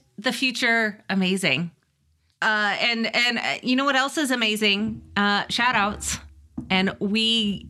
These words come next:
do shout outs from people doing amazing things in the Relay F M community. You can join them by becoming a member at relay dot F M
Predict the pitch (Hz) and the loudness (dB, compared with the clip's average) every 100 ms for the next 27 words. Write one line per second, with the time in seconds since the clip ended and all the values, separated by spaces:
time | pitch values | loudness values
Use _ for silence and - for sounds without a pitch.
0 | 196 196 214 214 220 208 208 - - 208 | -4 0 0 2 0 2 2 0 0 0
1 | 220 214 202 196 190 180 180 180 180 180 | 0 0 2 2 2 2 2 2 0 -2
2 | 208 196 196 - - 208 170 170 165 160 | 0 0 -2 -2 0 0 0 0 0 2
3 | 156 156 156 156 - 208 233 233 220 226 | 0 0 -2 -2 0 0 2 2 2 0
4 | 226 - - - - 196 214 185 175 170 | -4 -12 -12 -6 -2 0 0 0 2 2
5 | 170 175 165 165 180 214 214 214 226 240 | 2 2 0 -2 -2 0 2 2 2 0
6 | 233 240 233 - 226 - 208 240 233 226 | 0 0 0 0 0 0 -2 -2 0 0
7 | 220 208 196 - 190 190 | 0 0 0 2 2 0